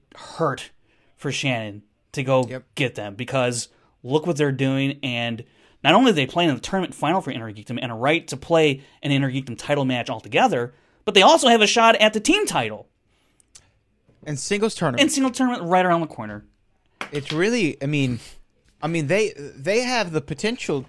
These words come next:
Speaker 2: to, to take the number one spot.
Speaker 1: And
Speaker 2: They're third right now, right?
Speaker 1: And look, yeah. And here's the other thing, too. Like, going into this draft, uh, earlier this year, I would have had, I didn't rank them number one, if only because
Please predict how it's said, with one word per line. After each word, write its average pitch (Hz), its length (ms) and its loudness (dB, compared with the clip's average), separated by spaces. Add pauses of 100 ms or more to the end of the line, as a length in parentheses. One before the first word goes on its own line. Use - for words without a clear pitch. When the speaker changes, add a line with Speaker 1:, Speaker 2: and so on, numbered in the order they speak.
Speaker 2:
to, - 140 -18 (140)
to 139 160 -12 (140)
take 190 160 -4
the 180 80 -6
number 160 220 -2
one 139 160 -2
spot. - 420 -6 (1080)
Speaker 1:
And 180 220 4
Speaker 2:
They're 151 100 2
third 185 380 2
right 147 220 0
now, 156 240 -2
right? 127 260 -2
Speaker 1:
And 165 140 2
look, 135 180 2
yeah. 139 240 2 (240)
And 156 160 -4
here's 196 160 0
the 175 60 0
other 175 120 0
thing, 131 220 -8
too. 139 160 -6
Like, 123 240 -8 (440)
going 233 260 2
into 214 300 -4
this 156 180 -6
draft, 127 640 -6
uh, 135 160 -4 (220)
earlier 151 220 0
this 151 140 -8
year, 160 240 0 (460)
I 175 160 8
would 208 160 6
have 170 80 -4
had, 123 460 -2
I 160 100 2
didn't 165 320 -2
rank 139 240 -4
them 175 260 -2
number 170 220 -2
one, 156 260 -2
if 139 160 -6
only 151 160 0
because 139 380 -2